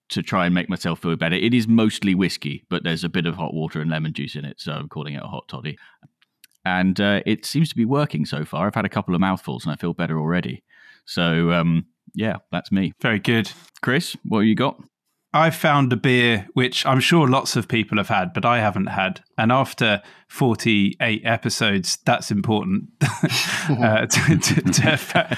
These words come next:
Speaker 2: have found one that I haven't. Uh, but anyway, uh,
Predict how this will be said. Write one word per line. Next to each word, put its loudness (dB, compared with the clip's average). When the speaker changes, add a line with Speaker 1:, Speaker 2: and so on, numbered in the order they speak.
Speaker 2:
have 0
found 2
one 4
that 2
I 2
haven't. 0
Uh, 4
but -4
anyway, 2
uh, 2